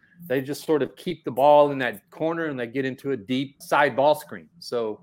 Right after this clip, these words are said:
you know, that's, that's a classic example of early offense. We wanna get the head to two,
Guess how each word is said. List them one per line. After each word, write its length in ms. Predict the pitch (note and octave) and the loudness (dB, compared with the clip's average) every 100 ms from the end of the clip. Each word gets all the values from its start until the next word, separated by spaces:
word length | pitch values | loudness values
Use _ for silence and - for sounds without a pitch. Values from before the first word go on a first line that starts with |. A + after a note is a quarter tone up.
| _ | _
you 120 | D3 | -14
know, 160 | B2+ G#2 | -14 -6
that's, 360 | D3 D3+ - - | -4 -4 -6 -10
that's 280 | D3+ D#3+ | -4 -4
a 80 | D#3 | -4
classic 520 | - - D#3 D3 - | -6 -2 0 0 -4
example 520 | D3 A#2 C3 C#3 C3+ C3 | -8 -8 -6 -6 -4 -6
of 100 | B2 | -4
early 280 | C#3 C#3+ C#3+ | -2 -2 0
offense. 460 | D#3+ D#3 A#2 F#2+ | 0 0 -6 -10
We 80 | B2+ | -8
wanna 220 | A#2+ A#2 | -6 -8
get 220 | G#2 B2 - _ | -6 -6 -8 _
the 120 | G2+ | -14
head 340 | - D3+ E3 D3 | -4 0 0 -2
to 80 | |
two, 480 | D#3+ - F3+ F#3+ G3 | -8 -4 -2 0 -2